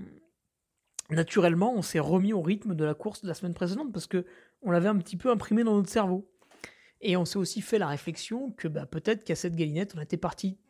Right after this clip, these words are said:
tous les deux trop vite parce que, bah, et lui et moi, euh, sur la fin de course, on n'en voyait quand même pas du rêve.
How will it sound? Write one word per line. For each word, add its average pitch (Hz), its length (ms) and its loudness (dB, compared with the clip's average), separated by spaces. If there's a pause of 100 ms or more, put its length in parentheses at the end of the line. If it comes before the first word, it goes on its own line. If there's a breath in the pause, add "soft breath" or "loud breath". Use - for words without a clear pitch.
(140)
tous 196 140 0
les 190 100 4
deux 180 160 2
trop 170 240 -4
vite 185 340 -2 (680 soft breath)
parce - 200 0
que, 190 180 2
bah, 147 480 -2
et 202 140 8
lui 196 420 2
et 180 100 2
moi, 160 640 0
euh, 143 220 -4
sur - 160 -6
la 147 100 0
fin 151 140 -6
de 147 80 -6
course, 214 400 -4
on 170 80 -2
n'en 151 140 -2
voyait 165 200 0
quand 160 120 -8
même 147 260 -10
pas 196 100 4
du 165 120 -2
rêve. 190 440 0